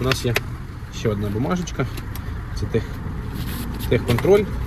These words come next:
Він проводився у двадцять третьому році, і пробіг в автомобілі був сто сімдесят три тисячі кілометрів. Тобто, щоб пробіг тут оригінальний, питань нема. По ходовим властивостям машинка доволі комфортна.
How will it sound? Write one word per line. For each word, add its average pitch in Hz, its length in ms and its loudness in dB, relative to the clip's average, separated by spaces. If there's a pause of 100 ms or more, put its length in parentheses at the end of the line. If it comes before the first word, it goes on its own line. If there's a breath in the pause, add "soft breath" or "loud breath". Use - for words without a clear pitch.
(720)
Він 127 80 2
проводився 117 540 2
у 107 40 2
двадцять 113 300 2
третьому 113 400 2
році, 170 300 2
і 139 60 2
пробіг 127 320 2
в 127 40 2
автомобілі 113 480 2
був 117 200 0
сто 165 200 2
сімдесят - 400 0
три 113 140 4
тисячі - 440 2
кілометрів. 104 380 2 (360 loud breath)
Тобто, - 180 2
щоб 113 180 2
пробіг 127 360 4
тут 107 140 0
оригінальний, 175 500 2 (520)
питань 113 220 2
нема. 139 260 2 (580)
По 123 60 0
ходовим 156 280 8
властивостям 120 500 8
машинка 120 340 2
доволі 120 200 8
комфортна. 185 480 4